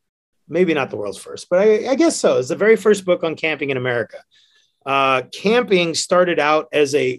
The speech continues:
kind of religious retreat for people to go out. And this guy,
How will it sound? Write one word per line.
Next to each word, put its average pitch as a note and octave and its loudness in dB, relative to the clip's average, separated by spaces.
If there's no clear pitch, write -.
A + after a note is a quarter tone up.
kind E3+ -4
of B2+ -6
religious C#3 -2
retreat D#3+ -4
for C#3 -2
people D3+ -4
to C3 -6
go C3+ 2
out. E3 -2
And C3 -8
this G#3+ 4
guy, D3+ 2